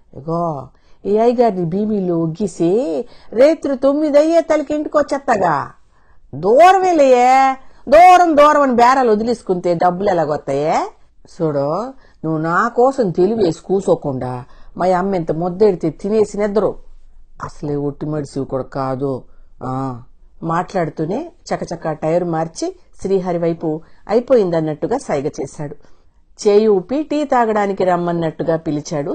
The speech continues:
శ్రీహరి. సింహాచలం టీ తాగుతుంటే,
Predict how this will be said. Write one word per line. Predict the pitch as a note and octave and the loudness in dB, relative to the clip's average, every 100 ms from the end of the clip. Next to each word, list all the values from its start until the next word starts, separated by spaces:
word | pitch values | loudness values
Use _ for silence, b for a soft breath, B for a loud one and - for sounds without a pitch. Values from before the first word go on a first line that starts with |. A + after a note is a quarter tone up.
| D#4+ | -6
శ్రీహరి. | E3+ D#3 D3+ D3 - - - | -4 -4 -6 -10 -12 -20 -20
సింహాచలం | - F3 F3 F3 E3 D#3+ D3+ D3 | -10 -6 -6 -4 -6 -4 -6 -6
టీ | D3 E3 F3+ | -8 -6 -6
తాగుతుంటే, | F3+ C#3+ C#3+ D3+ C#3 F#3 C4+ | -4 -4 -4 -8 -4 -6 -6